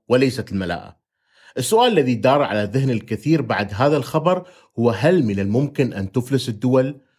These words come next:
وماذا سيحدث عند إفلاس أي دولة؟ سنحاول الإجابة عن هذه الأسئلة في حلقة اليوم.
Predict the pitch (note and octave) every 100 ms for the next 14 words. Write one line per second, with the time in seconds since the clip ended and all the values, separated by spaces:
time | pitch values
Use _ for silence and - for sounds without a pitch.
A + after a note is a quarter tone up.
0 | _ _ G#2 B2 D3+ D#3+ D3+ - G#2 A2+
1 | B2+ C3 - G2 G2+ E2+ F#2 A#2 A2 G#2
2 | - - D#3 B2+ F2+ C#2 _ _ _ _
3 | _ _ - D#3 - E3+ F3 E3+ - G2+
4 | C3 A#2 G2+ F2 F2+ C3 D3 E3 D#3 C#3+
5 | D3 D#3+ F3+ F3+ _ - D3+ B2 - -
6 | F2 D#2+